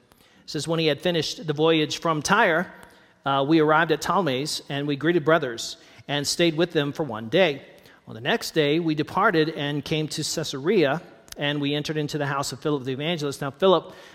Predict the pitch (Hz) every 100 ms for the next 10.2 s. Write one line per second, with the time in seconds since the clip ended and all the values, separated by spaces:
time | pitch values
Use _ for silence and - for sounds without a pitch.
0 | - 143 - 160 151 147 - 147 143 143
1 | 165 175 170 156 180 139 151 160 151 143
2 | 151 135 139 - 147 147 135 - 190 -
3 | - - - - - 147 156 170 139 156
4 | 147 139 - 151 143 139 180 180 175 -
5 | 190 180 175 175 175 175 180 180 170 -
6 | - - - 139 135 147 156 160 147 143
7 | 147 143 135 127 147 185 - 180 185 170
8 | 170 180 175 170 - - _ _ _ _
9 | _ - - 147 143 160 143 - 190 190
10 | 196 190